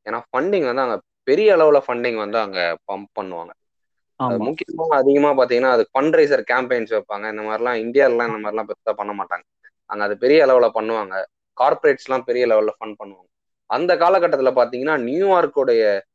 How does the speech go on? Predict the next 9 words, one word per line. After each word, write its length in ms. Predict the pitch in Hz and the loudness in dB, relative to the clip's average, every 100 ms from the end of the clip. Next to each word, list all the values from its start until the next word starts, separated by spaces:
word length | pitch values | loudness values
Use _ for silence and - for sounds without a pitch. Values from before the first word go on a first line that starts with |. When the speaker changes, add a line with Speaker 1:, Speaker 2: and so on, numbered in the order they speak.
| _ _ _ 123 | _ _ _ -8
Speaker 1:
அ, 200 | 113 - | -8 -2
தேர்தல்ல, 440 | 127 131 117 98 90 _ - | 0 2 0 -2 -6 _ -10
அங்க 460 | 113 123 131 127 | -6 -2 2 2
இருந்த, 300 | 127 135 135 | 2 -2 -2
நடந்த 460 | 127 123 131 143 143 | 0 0 2 2 0
அந்த 280 | 120 120 123 | -2 0 2
ஊருக்கான 600 | 131 139 120 113 127 131 | 2 0 -4 -8 -6 -6
ஒரு, 380 | 107 101 92 90 _ _ _ _ _ _ | -6 -6 -10 -12 _ _ _ _ _ _
ஒரு, 240 | - - | -18 -16